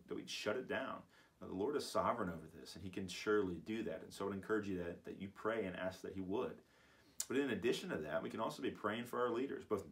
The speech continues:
regionally and nationally. This is a difficult time. This is, I wouldn't say unprecedented, but it's, in our time, it's unprecedented. So there's a lot of difficult decisions that are being made by those who are in leadership. And so just be in prayer that God would give them wisdom, and that he would also just give them a peace,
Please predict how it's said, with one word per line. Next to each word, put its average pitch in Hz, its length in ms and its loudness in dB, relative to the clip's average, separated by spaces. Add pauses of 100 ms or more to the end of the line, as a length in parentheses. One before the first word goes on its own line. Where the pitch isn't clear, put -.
(180)
regionally 123 600 0 (100)
and 76 140 -10
nationally. 110 480 -2
This 107 180 -4
is 139 80 -6
a 107 60 4
difficult 101 580 -2
time. 95 300 0 (280)
This 110 200 -8
is, - 60 -10 (640)
I - 40 -2
wouldn't 117 180 -2
say - 160 2
unprecedented, 90 960 2
but 90 100 0
it's, 90 260 -2 (260)
in 120 180 0
our 92 240 8
time, 151 400 4
it's 85 160 -4
unprecedented. 73 800 -6 (200)
So 90 180 0
there's 113 260 2
a 78 80 -2
lot 101 180 6
of 90 200 -2
difficult 110 420 0
decisions 92 440 -2
that 90 100 0
are 87 40 0
being 87 280 -2
made 85 200 -4
by 82 120 -4
those 87 300 0
who 90 120 -2
are 80 140 -4
in 78 120 -8
leadership. 95 520 -4 (420)
And 95 80 -12
so 95 200 2
just - 200 -6
be 95 80 -2
in 90 80 -2
prayer 107 300 4
that 87 160 -2
God 90 140 -2
would 85 120 -2
give 92 160 -4
them 85 180 -6
wisdom, 104 340 0
and - 560 -14
that 80 100 -10
he 92 60 0
would 90 80 2
also 87 220 0
just 87 220 -4
give 90 100 -2
them 80 140 -6
a 78 160 -10
peace, 80 440 -4